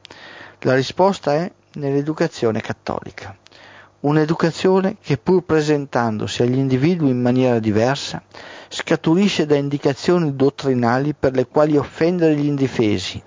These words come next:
annientarli, torturarli, è un diritto di chi viene educato ad, ad identificarsi nel Dio dei cristiani e nel Gesù di Nazareth.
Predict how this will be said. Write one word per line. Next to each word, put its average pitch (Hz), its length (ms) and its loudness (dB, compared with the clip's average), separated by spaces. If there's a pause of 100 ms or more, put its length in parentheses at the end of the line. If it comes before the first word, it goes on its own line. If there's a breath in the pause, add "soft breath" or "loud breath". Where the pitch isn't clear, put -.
(100)
annientarli, 131 1000 0
torturarli, 120 960 -2 (1120 loud breath)
è 156 140 2
un 180 180 2
diritto 202 720 0 (600)
di 131 180 -4
chi 147 240 -4
viene 147 500 2 (140)
educato 123 880 -4
ad, 131 420 -2 (140)
ad 135 300 -2 (120)
identificarsi 127 1300 -2 (100)
nel 131 260 0
Dio 120 180 0
dei 113 140 -2
cristiani 82 680 -2 (220)
e 127 100 -2
nel 123 200 2
Gesù 123 260 0
di 120 140 -2
Nazareth. - 640 -8